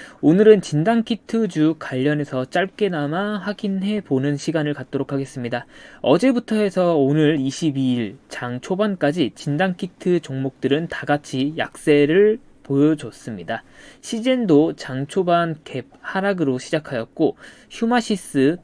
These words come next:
또한 갭 하락하는 모습을 보여줬습니다. 바이오니아 또한 장 초반에 약한 주가의 모습을 보여줬지만, 이후 오후 시장의 뉴스와 함께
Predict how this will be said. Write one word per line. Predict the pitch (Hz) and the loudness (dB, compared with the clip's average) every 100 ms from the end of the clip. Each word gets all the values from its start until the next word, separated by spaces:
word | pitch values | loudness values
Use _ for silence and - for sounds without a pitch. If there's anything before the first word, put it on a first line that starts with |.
| - | -2
또한 | 135 113 127 175 - - - - | 0 2 0 -4 -10 -20 -20 -12
갭 | - 127 | -6 -6
하락하는 | - 147 113 - - 147 139 | -4 -6 -6 -8 -6 -4 -2
모습을 | 127 - 143 185 208 | -4 -4 0 2 2
보여줬습니다. | - 143 160 127 - 113 107 - - - - | 2 2 2 -2 -8 -8 -6 -8 -14 -20 -8
바이오니아 | - 143 214 247 233 175 117 - | 2 4 6 4 4 2 0 -2
또한 | 143 131 110 143 | -2 0 0 -4
장 | 147 131 135 | -8 -8 -6
초반에 | - 190 185 175 | -2 0 0 0
약한 | 127 110 - 147 104 - | -2 -6 -8 -8 -8 -12
주가의 | - - - 135 131 127 | -20 -18 0 2 2 0
모습을 | 127 - 147 147 | -2 0 4 4
보여줬지만, | 147 143 147 117 - 139 165 - - - | 6 6 4 2 -4 -2 -2 -4 -20 -6
이후 | 143 170 175 185 165 | 0 2 4 2 4
오후 | 139 180 214 | 6 6 4
시장의 | 214 185 180 226 160 | -2 -2 0 0 2
뉴스와 | 147 156 - 220 175 131 147 - | 2 2 0 4 4 4 0 -8
함께 | - 151 - - 233 247 | -6 -6 -4 0 2 2